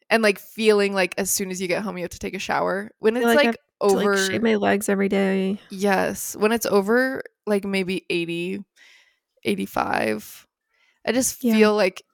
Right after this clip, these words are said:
Speaker 1: icky.
Speaker 2: Mm-hmm.
Speaker 1: And I hate that. But I also don't like being, like, frigid cold.
Speaker 2: Yeah.
Speaker 1: Where's
Speaker 2: I,
Speaker 1: the
Speaker 2: I actually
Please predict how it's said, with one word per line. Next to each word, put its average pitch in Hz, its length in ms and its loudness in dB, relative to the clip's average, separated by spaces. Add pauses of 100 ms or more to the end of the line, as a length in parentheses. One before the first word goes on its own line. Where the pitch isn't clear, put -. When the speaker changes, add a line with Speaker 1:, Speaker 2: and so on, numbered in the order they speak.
Speaker 1:
icky. - 420 -14 (960)
Speaker 2:
Mm-hmm. 208 380 4 (680)
Speaker 1:
And 208 100 -8
I 208 60 -8
hate 208 260 -12
that. - 320 -14
But 214 100 0
I 214 100 6
also 208 500 0 (560)
don't 196 220 0
like 185 200 -12
being, - 240 -14
like, - 220 -12
frigid - 580 -8
cold. - 460 -8 (800)
Speaker 2:
Yeah. - 340 -8 (240)
Speaker 1:
Where's 208 180 2
Speaker 2:
I, - 40 0
Speaker 1:
the - 60 0
Speaker 2:
I 233 60 4
actually 247 140 0